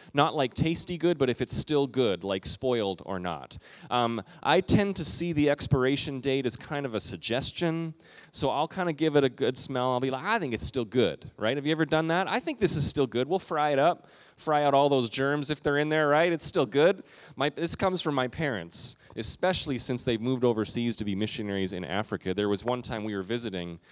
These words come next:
um, and we were having a cup of coffee, and my mother poured out the cream, and it came out kinda in chunks. And she's like, the same word. "Oh, it's still good." Just swirled it around in there and got, got all, broke up all those chunks. And Christy was just like, "Oh my goodness." Christy,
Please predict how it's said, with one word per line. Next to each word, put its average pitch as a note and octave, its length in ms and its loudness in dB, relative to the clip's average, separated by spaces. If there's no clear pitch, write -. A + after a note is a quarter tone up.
um, G2+ 380 -4
and G2+ 340 -6
we G#2+ 120 -4
were G#2 100 -4
having A2 260 -4
a F#2+ 40 -10
cup B2 200 -10
of - 80 -12
coffee, A#2+ 400 -4
and F#2 100 -4
my F#2 100 -2
mother G#2+ 340 0
poured A#2 320 -2
out G#2+ 160 -2
the F#2+ 80 -6
cream, A#2+ 440 -6
and G2 160 -6
it A2+ 120 -8
came C3+ 300 -8
out A#2 240 -8
kinda G#2 240 -8
in E2 200 -12
chunks. - 680 -8
And A2 120 -6
she's B2+ 180 -4
like, B2 120 0
the G2+ 60 -20
same G#2+ 320 -4
word. B2+ 260 -4
"Oh, A2+ 200 -2
it's D#3+ 120 -4
still - 200 0
good." F#2+ 280 -4
Just - 320 -10
swirled A2 440 -2
it G2+ 80 -6
around G2+ 320 -2
in G#2+ 100 -6
there A2 240 0
and F2+ 240 -8
got, G#2+ 300 -2
got A2 120 0
all, A2 80 2
broke B2 300 2
up A2+ 160 0
all A2 140 4
those G2+ 200 -2
chunks. - 520 -4
And G#2 140 -6
Christy D3 340 -2
was G#2+ 120 -4
just G2+ 160 -6
like, F2+ 180 -8
"Oh A#2 220 -4
my G2 100 -6
goodness." G2+ 300 -4
Christy, B2+ 560 -4